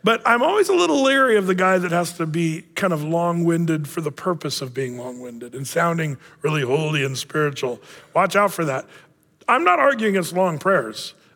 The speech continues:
um, you know, but, but the long prayer that's in a person's closet when nobody's looking and you're crying out to the Lord, that's the prayer God hears, and that earnest prayer of, a, you know, of a righteous man or a righteous woman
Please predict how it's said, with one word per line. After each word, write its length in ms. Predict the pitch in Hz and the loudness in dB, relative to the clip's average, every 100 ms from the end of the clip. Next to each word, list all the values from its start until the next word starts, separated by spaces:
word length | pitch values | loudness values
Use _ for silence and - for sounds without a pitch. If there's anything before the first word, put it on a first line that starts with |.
| - | -2
um, 340 | 165 156 156 202 | 2 2 -2 -2
you 80 | |
know, 300 | 185 156 156 - | -2 0 -4 -4
but, 460 | 160 175 170 - 170 | 0 0 0 -12 -6
but 180 | 165 - | -4 -4
the 100 | 147 | -4
long 380 | 139 202 247 220 | 0 0 0 0
prayer 300 | 175 151 143 | 0 0 -2
that's 160 | 131 | -2
in 100 | 160 | 0
a 60 | 151 | 0
person's 400 | 165 147 143 127 | -2 -6 -8 -8
closet 640 | - 165 202 190 139 - - - - - | -4 0 2 2 0 -4 -16 -20 -18 -4
when 200 | 151 156 | -2 2
nobody's 440 | 180 175 151 120 | 2 0 -2 -4
looking 540 | 143 226 - 147 123 - - - | -2 -2 0 -4 -4 -14 -20 -6
and 140 | 151 | -2
you're 140 | 156 143 | -2 -2
crying 320 | 196 185 170 | 0 2 2
out 160 | 160 147 | -2 -4
to 80 | |
the 40 | 156 | -2
Lord, 240 | 180 147 | 0 0
that's 300 | 160 190 180 | 0 0 -4
the 140 | - 131 | -8 -6
prayer 240 | 143 131 | -6 -4
God 280 | 123 147 135 | 0 0 0
hears, 380 | 135 131 131 131 | -2 -4 -6 -8
and 160 | 127 - - - | -10 -12 -20 -8
that 180 | 139 - | -6 -4
earnest 420 | 190 185 160 - | 0 2 2 -2
prayer 300 | - 165 156 | -2 0 0
of, 140 | 143 139 | -4 -6
a, 140 | 147 | -6
you 80 | 160 | -6
know, 260 | 147 135 135 - - - | -6 -6 -10 -16 -20 -14
of 80 | 135 | -8
a 60 | |
righteous 480 | 135 156 151 135 - | -2 -2 -2 -8 -6
man 240 | 147 139 | -4 -4
or 60 | 131 | -4
a 40 | |
righteous 460 | 139 147 127 143 117 | 0 0 -2 -6 -6
woman 320 | 147 139 127 | -4 -4 -8